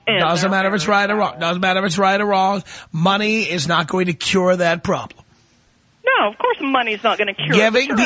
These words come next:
Speaker 1: people
Speaker 2: like a, a woman
Speaker 1: alimony.
Speaker 2: terrorizes a man for money? Oh
Speaker 1: They
Speaker 2: my God,
Speaker 1: do.
Speaker 2: money? What's, money is
Speaker 1: They
Speaker 2: nothing.
Speaker 1: do.
Speaker 2: I don't,
Speaker 1: They, no,
Speaker 2: I don't
Speaker 1: money
Speaker 2: know.
Speaker 1: is not, not, the only people that say money is nothing are people that don't have any.
Speaker 2: Oh, I have plenty of money.
Speaker 1: No, you don't.
Speaker 2: Oh, I do.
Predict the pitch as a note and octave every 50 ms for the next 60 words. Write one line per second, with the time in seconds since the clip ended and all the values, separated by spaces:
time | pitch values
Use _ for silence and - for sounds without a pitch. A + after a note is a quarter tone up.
0 | B3+ A#3 G#3 C4 C4 C4+ C#4+ - G#3+ A3+ A#3+ B3+ B3+ A#3 B3+ A3+ G3 G3 - E3
1 | E3 E3+ F3 D4 D4+ D4+ D4+ D4 D4 C#4+ C4 B3 B3 B3+ C4 A3+ G#3+ A#3 B3 C4+
2 | D4+ - - A#3 A3+ A3 A#3 A#3+ A#3+ B3 D4 E4+ G4+ G#4+ - - - - - F3+
3 | F3 F#3 F#3 G3 G3 - - A3 B3+ D4 F4 A#4+ C5 C5 A4 G4 G#4+ - - -
4 | - - - - - - - - C#4+ F4+ A#4+ C5+ A#4+ G#4+ F3+ F#3 F3+ F3+ G3 G#3
5 | G3 - - G2+ - - - - - C4+ A4 C5+ C5 C4+ D#3 - A#3 B3+ F#3+ D#3+
6 | C#3+ C3 D#3+ F#3 G3 A3 A3+ A3+ A3 A3 A3 A3+ A3 F#3+ F#3 A3 G#3+ A#3 A3 A#3
7 | F3 D3 E3+ F#3+ F#3+ F3+ F3 F#3+ G3+ G#3+ D4 E4 - F#4 D#4 D4+ - - A3 G#3
8 | G3+ G3+ G#3 G#3 G3 F3 D#3+ F#3+ F#3+ G3 G3 F#3+ E3 D#3+ - - G#3 F#3+ F#3 F#3+
9 | F#3 F#3 F#3 - - G3+ G#3 G#3 F#3+ F#3+ E3 G2 - - _ _ _ _ _ _
10 | _ _ _ _ _ _ _ _ _ _ _ _ _ _ - E3 E3 D#3+ E3 F3+
11 | F3+ F3 - - F3 E3 D#3+ D#3 D3+ D3 C#3+ - D3 - - - - - - -
12 | - - - C#3+ C3 B2+ A#2+ A#2 A2+ - G2+ A#2 A#2 - - - _ _ - -
13 | - F#3+ G3+ G3 F3 E3 F3 G3 G3+ F#3+ E3+ D#3 D3 C#3+